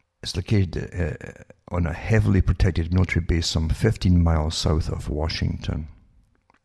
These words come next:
It's got unaccountable spying on Americans and reflects police state rule. It says,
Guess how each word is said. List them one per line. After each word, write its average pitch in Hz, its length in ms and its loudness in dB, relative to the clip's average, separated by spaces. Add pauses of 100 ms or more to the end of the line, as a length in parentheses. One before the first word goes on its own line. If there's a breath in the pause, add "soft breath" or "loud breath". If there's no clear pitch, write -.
(800 loud breath)
It's - 120 -8
got - 100 -6
unaccountable 90 560 2
spying 90 420 2
on 85 80 2
Americans 82 760 0 (480 loud breath)
and 90 100 0
reflects 85 420 0
police - 300 0
state - 320 -2
rule. 101 420 4
It 85 60 -4
says, 87 320 -2